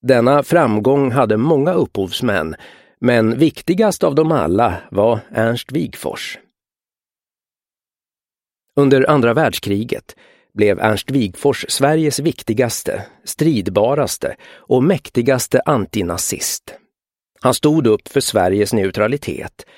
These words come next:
självständighet och demokratiska oberoende i samlingsregeringen när alla andra partier, kommunister såväl som liberaler och höger, krökte rygg för Adolf Hitler.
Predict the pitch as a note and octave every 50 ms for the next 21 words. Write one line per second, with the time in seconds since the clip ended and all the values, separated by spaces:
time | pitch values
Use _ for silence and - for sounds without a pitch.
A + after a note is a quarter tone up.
0 | - _ _ - - D3 B2+ G2+ D#2+ - - - G2 F2 F2+ F#2+ F2+ G#2 G#2+ G#2+
1 | G2+ E2 - - G2 F#2 E2+ F2 F#2+ A#2 A2+ A#2 A#2 - C3 B2 A#2 A#2 A#2+ -
2 | C3 A#2 - - A#2+ C#3 C#3+ A#2 F2 F#2+ F2 F2+ F2+ F#2+ A2+ A2+ A2+ G#2 F2+ -
3 | - - - - _ - A2+ A2+ A2 - - C#3 B2+ A2 G2+ G2 F#2+ F#2 - G#2
4 | G#2+ F#2+ F#2+ G2 G#2+ A#2+ C3 B2+ A#2+ G2 D#2 D#2+ E2 - - - - - - _
5 | - A#2 A#2 A#2 A#2 A#2 A#2 A#2 - - - F3+ F3 D#3 F#3 G#3 - G#3 F#3+ C3+
6 | C3+ F#3+ A3 - A#3 G3 - - F2 D2 - C#2+ - - - - - _ _ _
7 | _ _ _ - - G#2+ G2 G2 G2+ C3+ C#3+ - - - - D#3+ C#3 A#2+ - A#2
8 | G2+ A#2+ D3 D#3 - D3+ A#2 G#2+ A2 A2 C#3 E3+ D3+ D#2+ D#2+ E2 F#2 G2+ A#2 G#2+
9 | F#2 - - _ _ _ - - D#3+ F3 B2+ A#2 F#2 D#2+ E2 E2+ - F2 C#2+ -
10 | C#2 - _ _ _ _ _ _ _ _ - D3 G2+ F2 - - - A2+ G#2 G2+
11 | G2+ A2 G#2+ F2+ E2 E2+ - - A2 F#2+ - - F2 D#2+ F#2 F2+ - - E2+ -
12 | - - D#2+ D#2 - - -